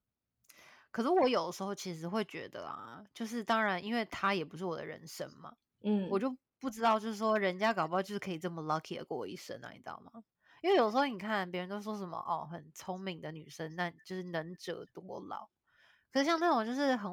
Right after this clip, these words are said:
Speaker 1: 不管她是真笨还是假笨怎么样，可是这真的就是一个供需法则啊，就是有这样子的人存在，然后就真的也会有人帮她，你知道吗？
Speaker 2: 呃，这个倒是真的。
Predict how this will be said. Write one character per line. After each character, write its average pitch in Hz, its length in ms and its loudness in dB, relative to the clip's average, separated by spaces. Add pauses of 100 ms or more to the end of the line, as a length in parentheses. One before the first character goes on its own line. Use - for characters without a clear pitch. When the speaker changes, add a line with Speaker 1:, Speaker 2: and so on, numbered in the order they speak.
(100)
Speaker 1:
不 294 80 -2
管 202 180 4
她 220 140 0
是 254 100 -2
真 226 280 0
笨 220 120 6
还 165 120 0
是 208 80 -2
假 - 340 0
笨 165 180 -2
怎 165 80 -12
么 135 80 -14
样， 156 140 -4
可 220 100 2
是 254 60 2
这 320 220 0
真 285 180 0
的 311 100 2
就 233 140 -2
是 269 100 2
一 262 40 2
个 226 80 4
供 208 280 0
需 202 240 -4
法 - 380 0
则 - 140 -16 (120)
啊， - 220 -6 (100)
就 285 140 -4
是 320 80 4
有 202 240 4
这 214 160 -4
样 202 160 0
子 165 80 -10
的 165 140 -2
人 156 180 -6
存 156 240 -8
在， 165 220 2
然 165 100 0
后 196 100 0
就 208 140 -6
真 233 180 -2
的 220 60 -4
也 170 160 -6
会 185 160 0
有 151 80 -4
人 - 220 -12
帮 - 200 -2
她， - 300 -4 (160)
你 - 80 -20
知 - 80 -20
道 - 220 -4
吗？ - 100 -12 (400)
Speaker 2:
呃， 214 500 2
这 - 140 2
个 254 100 10
倒 196 160 6
是 175 140 -2
真 160 300 -8
的。 202 240 -10